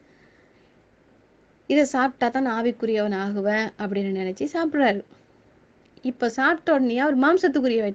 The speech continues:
ஆயிட்டாரு. அதனுடைய பலன், அந்த பிரமாணத்தினுடைய விதி, அதை மீறினதுனால வந்துருச்சு,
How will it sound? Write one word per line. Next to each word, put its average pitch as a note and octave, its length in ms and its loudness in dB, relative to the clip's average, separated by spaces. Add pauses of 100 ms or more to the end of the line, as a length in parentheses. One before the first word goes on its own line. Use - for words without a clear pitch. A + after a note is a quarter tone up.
(120)
ஆயிட்டாரு. A3 520 0 (600)
அதனுடைய A3 380 0
பலன், B3 380 0 (640)
அந்த G#3+ 200 -4
பிரமாணத்தினுடைய A#3 1000 0
விதி, C#4 340 4 (920)
அதை A3+ 140 -4
மீறினதுனால B3 800 2
வந்துருச்சு, C4+ 500 0